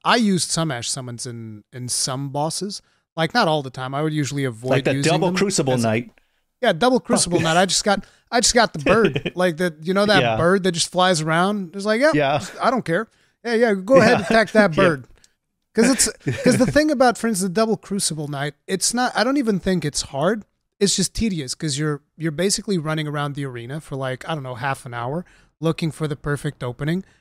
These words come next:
Speaker 1: And then you
Speaker 2: Yeah.
Speaker 1: exploit the perfect opening, and then you just run around a little bit more, and then exploit it again, then run around a little bit more. And it's not even like Smough and Ornstein, where you could clearly, you could define their patterns
Speaker 2: There was a,
Speaker 1: and
Speaker 2: there
Speaker 1: they
Speaker 2: was a design. There was a
Speaker 1: Yeah,
Speaker 2: design to that.
Speaker 1: there's a
Speaker 2: Like, they,
Speaker 1: design.
Speaker 2: they, there was a,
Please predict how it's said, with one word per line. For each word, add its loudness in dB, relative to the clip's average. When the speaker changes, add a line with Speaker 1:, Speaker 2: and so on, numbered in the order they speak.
Speaker 1:
And -6
then -2
you -2
Speaker 2:
Yeah. 2
Speaker 1:
exploit 0
the -8
perfect -4
opening, -6
and -8
then -6
you -6
just -6
run -2
around 0
a -6
little -4
bit -6
more, -6
and -6
then -8
exploit -8
it -4
again, -6
then -14
run -4
around 4
a 2
little 2
bit -2
more. -4
And 2
it's 2
not 0
even -2
like 0
Smough 0
and -4
Ornstein, -4
where -6
you -6
could -12
clearly, -4
you 0
could 0
define 2
their 2
patterns 0
Speaker 2:
There 4
was 2
a, 4
Speaker 1:
and 0
Speaker 2:
there 2
Speaker 1:
they 4
Speaker 2:
was 2
a 0
design. 0
There 2
was 2
a 4
Speaker 1:
Yeah, 6
Speaker 2:
design 2
to -2
that. 0
Speaker 1:
there's 4
a 2
Speaker 2:
Like, 2
they, 4
Speaker 1:
design. 4
Speaker 2:
they, -2
there 0
was 0
a, -4